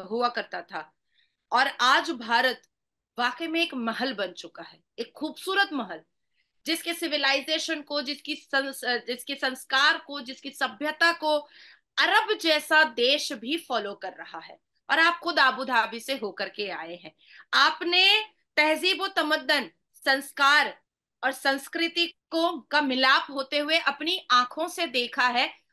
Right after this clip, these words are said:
उस मंदिर की प्राण प्रतिष्ठा के वक्त में। मुझे ऐसा लगता है शोएब के मजहब या धर्म सम्मान और इज्जत करने की चीज है, डरने की चीज नहीं है या डराने की चीज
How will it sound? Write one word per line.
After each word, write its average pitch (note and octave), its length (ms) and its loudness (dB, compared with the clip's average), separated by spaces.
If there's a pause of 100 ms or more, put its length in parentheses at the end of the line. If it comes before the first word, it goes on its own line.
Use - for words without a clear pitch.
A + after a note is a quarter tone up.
(100)
उस D4+ 220 -2
मंदिर B3+ 300 -2
की E4+ 140 -4
प्राण A#3+ 300 2
प्रतिष्ठा G#3+ 500 -6
के G#3 280 -6
वक्त E3+ 200 -16
में। D#3+ 220 -16 (680)
मुझे F4+ 240 0
ऐसा B4 340 2
लगता F#4 280 2
है F#4 160 6
शोएब F4+ 340 0
के G#4+ 340 -4
मजहब C#4+ 560 0
या F4+ 160 0
धर्म C4+ 440 0 (560)
सम्मान C#4+ 580 2
और G4 200 -2 (120)
इज्जत C#4+ 360 0
करने B3+ 280 -2
की C#4 140 -6
चीज C#4+ 380 -2
है, D4+ 200 0
डरने C4+ 480 0
की D#4 160 -8
चीज C4+ 320 -6
नहीं B3 340 -6
है C#4 120 -2
या D#4 140 0
डराने A#3 500 0
की C4+ 160 -12
चीज G3+ 260 -12